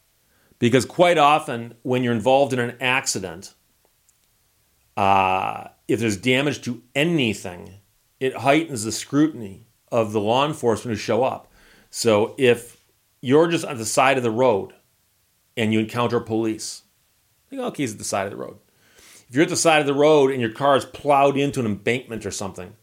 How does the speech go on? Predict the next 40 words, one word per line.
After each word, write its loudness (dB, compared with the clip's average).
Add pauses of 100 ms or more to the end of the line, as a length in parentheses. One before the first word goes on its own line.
(420)
they're -2
gonna 0
go, -14
"Oh, 0 (960)
there's -14 (240)
property 2
damage -6
here. -6
We -2
need -4
to -16
take -4
a -10
look -2
at -12
that." -18 (680)
And 4
of 0
course, -2 (100)
if -2
you're 0
at -8
the -8
side 4
of -2
the 2
road 2
and -6
plowed 4
into 0
something -4
and -8
somebody's -2
hurt, 0 (480)
that -2 (260)
escalates -2
it -16
even -2
more 0
so. -12